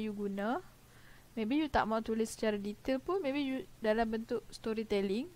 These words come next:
supaya orang boleh rasa teringin bila dia baca tu.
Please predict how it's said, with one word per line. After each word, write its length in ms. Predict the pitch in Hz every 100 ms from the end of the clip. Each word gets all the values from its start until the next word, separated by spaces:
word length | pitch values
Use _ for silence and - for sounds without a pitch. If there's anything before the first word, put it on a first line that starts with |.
| -
supaya 560 | 240 - 226 226 254
orang 480 | - 220 254 247 247 - - - -
boleh 240 | 220 233 247
rasa 880 | 233 247 - - 240 240 240 240 247 - - - - - - - - - -
teringin 400 | 240 262 311 240
bila 240 | 208 202
dia 80 | 208
baca 400 | 208 214 - 208
tu. 240 | 190 180